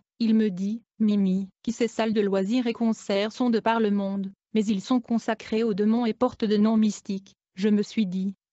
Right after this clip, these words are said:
cet ange a oublié la salle L S C, et donc j'ai demandé l'ange de l'Éternel à propos de la salle L S C de Paris qui est aussi populaire. L'ange me dit que le nom L S C signifie lieu satanique.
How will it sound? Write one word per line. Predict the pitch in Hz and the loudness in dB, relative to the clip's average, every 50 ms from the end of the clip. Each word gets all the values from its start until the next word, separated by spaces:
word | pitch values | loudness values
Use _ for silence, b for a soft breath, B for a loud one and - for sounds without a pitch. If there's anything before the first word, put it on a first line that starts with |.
| _ | _
cet | - 240 233 - 254 | -6 -4 -4 -2 -2
ange | 254 254 240 | -2 0 0
a | 226 220 | 0 0
oublié | 220 208 196 202 214 226 247 247 | 0 0 2 2 2 2 2 2
la | 220 190 | 0 -2
salle | 190 - - 233 233 240 | -2 -2 -2 0 0 0
L | 247 233 220 | 0 0 0
S | 202 208 208 | 0 -2 -4
C, | - - - 202 190 190 190 _ _ _ _ _ | -8 -6 -2 -2 -2 -2 -4 _ _ _ _ _
et | 214 208 | -2 0
donc | 185 233 240 247 240 | 0 0 0 0 0
j'ai | 233 277 269 | 0 0 2
demandé | 214 247 240 240 233 226 202 226 220 | 2 2 2 2 0 0 0 0 0
l'ange | 208 202 202 220 226 220 233 | 0 0 0 0 0 0 0
de | 196 208 | 0 0
l'Éternel | 196 196 196 - 208 214 214 214 233 247 240 | -2 0 -2 -2 -2 0 0 0 0 0 0
à | 202 196 | -2 -2
propos | - - 214 208 - 247 254 | 0 -2 -2 -2 0 -2 0
de | 226 214 | 2 2
la | 202 196 196 | 2 0 -2
salle | 190 - - 233 233 240 | -4 -4 -4 -2 0 0
L | 247 240 226 208 | 0 2 2 0
S | 202 208 | 0 -2
C | - - - 240 | -4 -4 -4 -2
de | 208 190 | 0 0
Paris | 196 - 220 220 220 233 254 247 | 0 2 0 0 0 0 -4 -2
qui | - - 214 | 0 2 2
est | 220 | 4
aussi | 226 226 220 - - 262 254 | 2 2 0 0 -2 -2 0
populaire. | - 214 208 - 247 220 214 202 196 196 196 196 - _ _ _ _ _ _ | 0 -4 0 0 0 2 2 0 0 -2 -4 -6 -10 _ _ _ _ _ _
L'ange | - 220 220 214 226 240 240 220 | 0 2 2 2 2 0 0 2
me | 226 214 214 | 2 2 2
dit | 196 226 269 | 2 0 -2
que | 277 - | 0 0
le | 254 226 226 | 0 2 4
nom | 220 233 262 254 - | 4 2 2 0 -2
L | - 196 196 196 196 190 | -2 0 0 2 2 0
S | 196 214 - 214 | 0 -2 -6 -10
C | - - 233 220 | -8 -4 -6 -6
signifie | 208 - - 240 233 233 226 - - - 233 220 | -4 0 2 4 6 6 4 4 0 -2 -2 0
lieu | 196 190 196 208 220 | 0 0 0 0 -2
satanique. | - - 226 226 - 208 202 196 196 196 190 | -2 -4 -4 -2 -2 0 0 0 -2 -2 -4